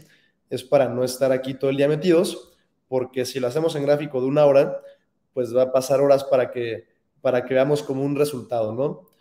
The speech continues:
Entonces trataremos de esperar a ver qué pasa, a ver si el precio de casualidad logra, logra recuperarse un poco.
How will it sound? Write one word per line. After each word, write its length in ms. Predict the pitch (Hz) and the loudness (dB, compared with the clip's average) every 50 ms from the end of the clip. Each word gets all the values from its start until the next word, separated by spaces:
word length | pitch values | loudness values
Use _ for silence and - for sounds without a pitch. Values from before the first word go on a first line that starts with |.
| _ _ _ _ _ _ _ _ | _ _ _ _ _ _ _ _
Entonces 520 | 117 113 - - 127 127 131 143 135 143 | -20 -18 -8 -6 -6 -4 -4 -6 -8 -6
trataremos 420 | - 139 131 - 143 151 165 165 151 | -6 -6 -4 -4 -4 -2 -2 -2 -4
de 60 | 143 | -4
esperar 300 | 127 - - 131 131 135 | -8 -6 -4 -2 0 0
a 80 | 139 | 0
ver 160 | 139 139 135 135 | 0 0 -2 -4
qué 100 | 139 - | -8 -4
pasa, 580 | - 143 147 147 - 175 202 - - - _ _ _ _ _ _ _ _ _ - | -2 -2 -2 0 0 -2 -2 -2 -10 -18 _ _ _ _ _ _ _ _ _ -8
a 80 | 123 127 | -4 -4
ver 120 | 127 123 | -4 -4
si 100 | 123 139 | -4 -8
el 140 | 135 131 - | -10 -8 -6
precio 260 | 135 131 127 135 139 | -6 -6 -4 -2 -4
de 120 | 135 127 | -4 -4
casualidad 400 | 131 123 113 - 117 120 120 123 | -6 -10 -12 -10 -8 -6 -4 -2
logra, 460 | 127 123 123 127 123 120 113 107 - _ _ _ _ _ _ _ _ _ _ _ - | 0 0 0 2 0 -2 -4 -6 -12 _ _ _ _ _ _ _ _ _ _ _ -8
logra 180 | - 131 135 135 | 0 2 2 2
recuperarse 500 | 127 120 - - - 120 127 123 - 147 | 2 0 -6 -8 -4 -4 -4 -4 -4 -8
un 100 | 143 - | -8 -2
poco. 600 | 170 190 190 190 175 190 - 294 180 - _ | 0 0 0 2 0 0 0 -2 -8 -12 _